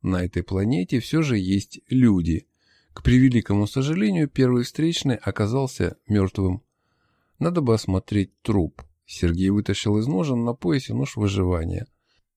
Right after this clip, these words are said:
На удивление в душе ни страха, ни брезгливости, словно лет двадцать довелось отработать патологоанатомом и повидать всякое.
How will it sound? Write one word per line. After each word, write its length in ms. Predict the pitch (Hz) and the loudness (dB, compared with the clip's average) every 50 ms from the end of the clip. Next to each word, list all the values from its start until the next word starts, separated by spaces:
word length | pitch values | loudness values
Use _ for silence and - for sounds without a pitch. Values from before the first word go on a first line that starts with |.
| _ _ _ | _ _ _
На 240 | - 107 120 147 160 | 0 2 4 6 6
удивление 600 | 165 170 170 190 185 202 214 220 202 170 156 143 | 4 4 2 2 2 4 4 4 4 4 4 2
в 60 | 135 135 | 2 0
душе 600 | 139 143 147 - - - 170 165 156 123 - - | 0 -2 -2 -2 -2 0 0 2 2 2 0 0
ни 140 | 147 175 202 | -2 -2 -2
страха, 680 | 202 - - 165 165 160 160 147 - 165 143 135 131 127 | -2 -2 -2 0 2 2 0 0 -2 -2 0 0 2 2
ни 160 | 135 165 185 | 2 2 0
брезгливости, 960 | 170 170 175 165 165 151 165 156 156 156 147 139 135 135 - - - 123 117 117 | 0 0 0 0 0 0 0 2 2 4 4 4 2 2 0 -4 -2 -2 -2 -2
словно 380 | - - 147 156 147 135 127 | -2 -2 -2 0 2 2 4
лет 320 | 127 127 127 120 117 117 113 | 4 4 4 2 0 0 -2
двадцать 440 | 120 123 135 139 135 - - 92 | 0 0 0 0 0 -2 -4 -2
довелось 460 | 92 95 92 92 95 104 113 123 - - | 0 2 2 2 2 2 2 0 -2 -4
отработать 560 | 101 - 92 90 90 90 110 104 98 87 - | -6 -2 -2 0 0 0 0 0 0 -2 -2
патологоанатомом 1040 | - 87 - - 92 87 87 87 85 90 92 92 98 107 113 - - 92 90 85 82 | -4 -4 0 0 2 2 2 0 0 0 0 0 0 0 -2 -2 -2 -2 -2 -2 -2
и 160 | - - 120 | -4 -6 -2
повидать 540 | - 98 87 80 85 85 85 87 82 - - | 0 0 0 0 0 0 0 0 -2 -2 -6
всякое. 560 | - - - 82 78 - - - - - | -6 -4 -2 -4 -4 -6 -10 -12 -14 -14